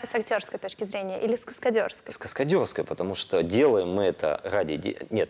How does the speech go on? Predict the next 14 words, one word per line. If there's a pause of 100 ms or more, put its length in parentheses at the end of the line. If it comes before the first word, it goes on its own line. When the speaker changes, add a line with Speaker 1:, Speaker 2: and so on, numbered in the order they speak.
Speaker 2:
мы
делаем
это, (480)
э,
мы
пришли
сюда (180)
за
деньгами,
но
делаем
это
ради
искусства